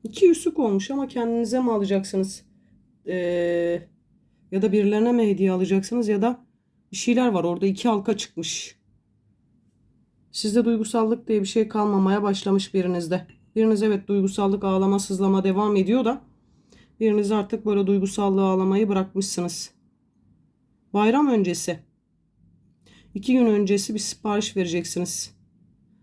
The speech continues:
Ama araba siparişi, ama ev, bir anahtar gözüküyor. Yani bayram öncesi iki gün, bayram sonrası, eee, çoğunuzda bir şey, gelişmeler olacak.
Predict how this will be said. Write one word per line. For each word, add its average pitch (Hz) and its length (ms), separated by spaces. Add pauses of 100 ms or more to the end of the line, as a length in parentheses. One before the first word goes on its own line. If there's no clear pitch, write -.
(120)
Ama 214 280
araba 208 260
siparişi, 226 800 (480)
ama 196 280
ev, 220 400
bir 196 160
anahtar 202 400
gözüküyor. 175 520 (1040)
Yani 196 280
bayram 202 380
öncesi 202 400
iki 226 200
gün, 285 240 (340)
bayram 208 340
sonrası, 208 640 (540)
eee, 180 800
çoğunuzda 180 600 (680)
bir 190 60
şey, 202 180
gelişmeler 175 580
olacak. 165 480